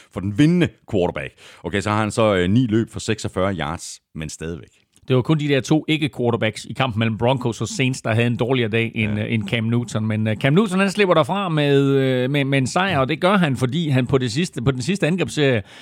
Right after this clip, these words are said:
Speaker 2: scorer et par rigtig gode spil sammen. Både kast og løb. Og så var der det her spørgsmål i øvrigt tidligt, og det kan godt være, at det var det, der var en reference til, omkring de her roughing the passer penalties.
Speaker 1: Mm.
Speaker 2: Fordi vi talte også om det i sidste uge. Hvad sker der, når en quarterback kommer ud på sidelinjen, og han så finder, han går ud over sidelinjen, og så drejer op ad banen?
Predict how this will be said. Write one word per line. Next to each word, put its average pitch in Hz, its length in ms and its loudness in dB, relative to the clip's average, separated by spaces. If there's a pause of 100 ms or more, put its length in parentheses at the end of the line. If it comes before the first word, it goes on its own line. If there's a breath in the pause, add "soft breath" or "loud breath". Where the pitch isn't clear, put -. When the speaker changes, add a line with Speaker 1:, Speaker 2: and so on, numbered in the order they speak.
(120)
Speaker 2:
scorer 165 240 4
et 151 80 0
par 131 140 0
rigtig 165 280 -4
gode 170 160 0
spil 185 280 0
sammen. 170 360 0 (280 loud breath)
Både 170 200 6
kast 170 440 0
og 143 120 4
løb. 160 280 6 (320 loud breath)
Og 151 160 0
så 175 160 2
var 170 180 2
der 175 80 4
det 165 220 2
her 156 180 2
spørgsmål 135 680 2
i - 20 0
øvrigt 120 460 2
tidligt, 170 400 2
og 113 100 -4
det 131 80 0
kan 123 100 -8
godt 151 180 2
være, 160 120 4
at 151 100 -2
det 139 40 2
var 127 60 2
det, 147 140 0
der 156 60 2
var 139 60 2
en 120 80 0
reference 127 420 -2
til, 131 240 -2
omkring 135 360 -2
de - 60 2
her 131 140 4
roughing 131 360 2
the 117 80 -2
passer 135 320 0
penalties. 107 520 -4
Speaker 1:
Mm. 71 140 -10 (460 loud breath)
Speaker 2:
Fordi 165 160 2
vi 180 100 -4
talte 240 260 0
også 180 140 2
om 196 120 0
det 190 60 0
i 156 40 -2
sidste 170 320 -2
uge. 147 100 4
Hvad 196 120 0
sker 208 260 0
der, 156 80 0
når 156 220 0
en 131 120 -2
quarterback 170 380 0
kommer 139 200 2
ud 185 100 4
på 139 100 0
sidelinjen, 147 520 0
og 123 100 -2
han 139 80 0
så 160 100 -4
finder, 202 340 -2
han 135 140 0
går 147 80 0
ud 156 80 2
over 143 100 2
sidelinjen, 151 320 0
og 127 60 0
så 156 100 -4
drejer 143 220 -2
op 139 120 0
ad 135 40 -4
banen? 120 440 0